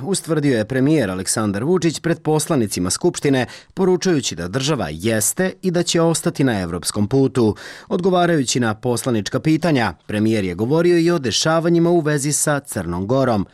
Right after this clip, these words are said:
Oštro se suprotstavio poslanicima opozicije koji su tvrdili da su ekonomski rezultati vlade samo prazna priča. I ovog puta, kao i u ranijim prilikama kada je premijer bio u parlamentu, nije izostala ni žustra polemika s delom opozicije.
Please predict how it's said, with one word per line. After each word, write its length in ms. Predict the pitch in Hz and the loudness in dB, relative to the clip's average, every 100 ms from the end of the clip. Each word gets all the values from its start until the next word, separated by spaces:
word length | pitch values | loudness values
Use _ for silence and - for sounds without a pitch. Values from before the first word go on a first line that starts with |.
| _ - | _ -4
Oštro 340 | 110 98 113 | -4 -2 -6
se 140 | 120 139 | -4 -2
suprotstavio 640 | 143 160 156 175 160 160 | 0 0 0 0 2 2
poslanicima 680 | 165 165 175 165 151 160 147 | 0 0 2 0 2 2 0
opozicije 640 | 143 147 196 147 123 110 | 0 0 0 0 0 0
koji 240 | - 90 | -2 -2
su 180 | 82 80 | -2 -4
tvrdili 520 | - 175 180 185 175 - - - | -2 -2 0 2 0 -2 -12 -4
da 160 | 196 | -2
su 200 | 196 120 | 0 -2
ekonomski 640 | 82 - 160 185 175 - 82 | -4 -2 0 2 0 -2 -6
rezultati 600 | 82 87 131 120 113 110 | -8 -4 -2 -2 -2 -2
vlade 520 | 143 180 170 160 117 - | 0 2 2 0 -2 -6
samo 320 | - 185 170 | -4 0 0
prazna 460 | - 101 87 82 85 | 0 -4 -4 -6 -4
priča. 500 | 143 135 104 123 104 - - - | 0 0 2 0 0 -6 -20 -4
I 140 | 185 | 0
ovog 260 | 143 90 - | 0 -2 -4
puta, 400 | 156 175 170 185 | 2 2 2 -2
kao 260 | - 98 82 | -2 -4 -4
i 80 | |
u 80 | 95 | -2
ranijim 360 | 123 120 95 80 | 0 0 0 -2
prilikama 540 | 147 151 165 117 90 | 0 0 0 0 -2
kada 240 | - 87 82 | -4 -6 -4
je 80 | |
premijer 440 | 78 107 127 113 87 | -2 2 2 2 0
bio 260 | 101 135 | 0 0
u 80 | 87 | 0
parlamentu, 720 | 85 90 110 170 165 165 117 - - | -4 -4 0 2 2 0 0 -2 -6
nije 300 | 185 202 98 | 0 0 0
izostala 600 | 82 151 160 - 165 160 | -2 -2 -2 0 0 2
ni 180 | 156 165 | 2 2
žustra 420 | 107 131 - 78 | 0 -2 -2 -8
polemika 600 | - 85 123 139 139 139 | -6 -2 2 0 0 -2
s 100 | 120 | -2
delom 300 | 80 73 76 | -6 -6 -4
opozicije. 680 | 90 120 95 87 - 92 | -4 -2 0 0 0 -2